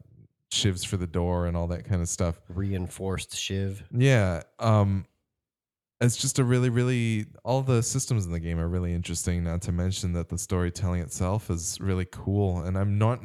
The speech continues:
Speaker 1: I'm not normally one to go for, like, um, like, zombie kind of, uh, you know, bioapocalypse kind of storylines, but for some reason that game,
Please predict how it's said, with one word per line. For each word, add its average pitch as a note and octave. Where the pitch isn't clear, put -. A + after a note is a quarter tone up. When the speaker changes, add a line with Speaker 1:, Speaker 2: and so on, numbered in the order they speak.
Speaker 1:
I'm A#2
not C3+
normally B2
one A2
to G#2
go G2+
for, A2+
like, G2
um, F2
like, F#2
zombie E2+
kind E2
of, D#2+
uh, E2
you F#2+
know, C#2+
bioapocalypse F#2+
kind F#2
of E2+
storylines, F2+
but F2+
for G2
some F#2+
reason F2+
that E2+
game, E2+